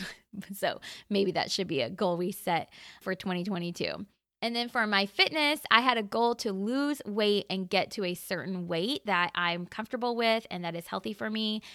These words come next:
And I did not meet that at all. I actually gained weight because, hello, twenty twenty. So there's a little example and real life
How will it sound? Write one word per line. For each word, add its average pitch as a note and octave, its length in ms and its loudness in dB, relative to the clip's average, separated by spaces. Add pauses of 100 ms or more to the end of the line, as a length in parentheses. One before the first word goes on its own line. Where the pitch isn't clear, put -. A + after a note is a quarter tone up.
(300)
And E4 320 0
I C4+ 140 0
did B3+ 180 -6
not F#3+ 460 -4
meet E3+ 260 -10
that E3+ 260 -8
at F#3 180 -10
all. - 220 -6
I A3+ 100 -6
actually D4+ 240 -4
gained F4 240 -4
weight D4+ 260 2
because, C4+ 340 -2
hello, A#3+ 460 -2
twenty F3 240 -8
twenty. - 320 -12
So - 280 -6 (300)
there's C4+ 240 2
a - 80 0
little B3+ 360 4
example G#3+ 880 2
and F#3 300 -2
real A3 300 0
life G3 500 0